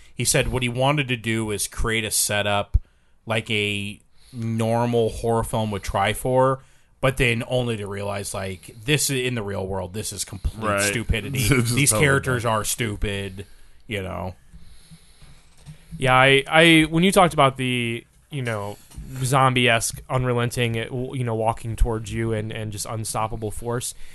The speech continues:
Speaker 3: d-, in a, in a way, I actually liken this movie to a supernatural version of the feeling I get from No Country for Old Men.
Speaker 1: Sure. I know
Speaker 3: Um,
Speaker 1: exactly what you mean.
Speaker 3: it's something that is out your, it's out of your depth.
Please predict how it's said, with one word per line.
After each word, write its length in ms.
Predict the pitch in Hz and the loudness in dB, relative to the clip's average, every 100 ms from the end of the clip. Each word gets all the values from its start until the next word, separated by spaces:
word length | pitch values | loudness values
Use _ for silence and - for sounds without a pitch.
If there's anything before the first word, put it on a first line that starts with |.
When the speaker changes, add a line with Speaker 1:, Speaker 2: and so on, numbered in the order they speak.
| - 160 - - _ _ _ 156 | -16 -20 -20 -20 _ _ _ -10
Speaker 3:
d-, 140 | 190 | -4
in 160 | 175 170 | 0 2
a, 60 | 170 | 2
in 200 | 180 202 | 4 4
a 60 | |
way, 260 | 190 143 165 | 6 6 6
I 120 | 131 | 4
actually 320 | 143 - 156 | 4 2 0
liken 420 | 131 127 131 131 | 0 0 -2 -4
this 200 | 131 120 | -4 -4
movie 580 | 127 120 123 123 120 117 | -4 -2 -2 0 0 -2
to 760 | - - 123 117 113 110 110 110 - | -4 -6 -4 -2 -2 -2 -4 -8 -6
a 140 | 117 | -4
supernatural 920 | 110 - 147 139 131 123 120 - 117 | -2 0 4 4 4 2 0 -2 -4
version 480 | 107 117 113 117 113 | -2 -2 -2 -6 -6
of 420 | 113 110 104 113 | -4 -4 -4 -2
the 80 | 117 | 0
feeling 340 | - 120 117 | 0 0 0
I 120 | 113 | -2
get 240 | 107 110 - | -4 -6 -8
from 440 | - 107 104 104 | -8 -6 -6 -8
No 140 | 104 107 | -8 -8
Country 320 | - 101 107 | -8 -10 -10
for 160 | - 107 | -10 -10
Old 160 | - | -12
Men. 300 | 120 - 131 - _ | -14 -16 -18 -20 _
Speaker 1:
Sure. 280 | - 208 - - _ | -2 0 0 -6 _
I 80 | 120 | -6
know 120 | 104 131 | 0 4
Speaker 3:
Um, 180 | 131 120 | 6 6
Speaker 1:
exactly 200 | 117 113 | 2 -6
what 160 | 110 | -8
you 60 | 101 | -2
mean. 100 | 151 | 0
Speaker 3:
it's 100 | 135 | 4
something 380 | - 160 156 151 | 6 6 4 4
that 160 | 143 | 4
is 180 | 135 123 | 4 0
out 400 | - 139 156 165 165 | 4 6 8 6 2
your, 300 | 147 143 147 151 - | 4 4 4 -2 -4
it's 180 | 151 | -2
out 200 | 147 143 | 6 6
of 100 | 165 156 | 6 2
your 80 | |
depth. 560 | 147 113 127 131 - - | -2 0 -2 -2 -12 -18